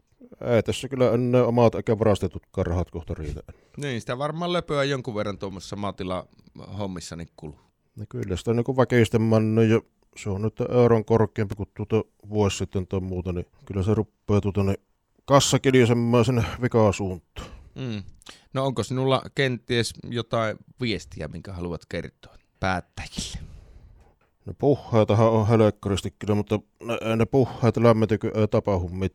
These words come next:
Speaker 1: Että tässä viljelijät ei tarvitse mitään riisipakettia eikä muuta kuin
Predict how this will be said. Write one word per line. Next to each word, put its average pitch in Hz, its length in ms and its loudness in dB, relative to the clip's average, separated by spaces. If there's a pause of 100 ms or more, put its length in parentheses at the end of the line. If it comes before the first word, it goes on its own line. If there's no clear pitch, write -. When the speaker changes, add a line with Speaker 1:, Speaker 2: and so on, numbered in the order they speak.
(160)
Speaker 1:
Että 90 180 -4 (920)
tässä 95 340 -2 (240)
viljelijät 123 480 6
ei 117 200 2
tarvitse 120 260 4
mitään 120 460 2
riisipakettia 110 1000 0
eikä 104 200 0
muuta 110 340 4
kuin 107 180 -4